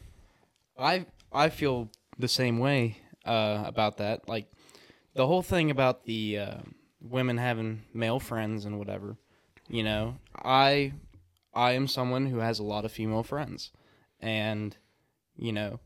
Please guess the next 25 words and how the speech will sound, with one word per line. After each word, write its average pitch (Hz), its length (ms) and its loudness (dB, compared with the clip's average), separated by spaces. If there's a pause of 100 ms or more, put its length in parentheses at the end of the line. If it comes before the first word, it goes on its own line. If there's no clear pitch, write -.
(280)
once 127 360 -2
you 120 100 -2
get 127 200 0
into 127 280 -2
a 123 60 0
relationship, 127 680 -2 (540)
that's 117 460 -2
when 131 500 0 (360)
the 127 100 -2
friendships - 920 2 (320)
spread 110 400 0
out. 139 320 0 (460)
You 135 200 -2
can 135 120 -4
still 190 220 6
be 143 140 4
friendly 175 480 4
to - 140 -4
one 113 220 0
another, 107 380 -2
and 120 180 -4
you 117 80 -2
can 120 140 -4
still 165 260 2
have, 139 400 2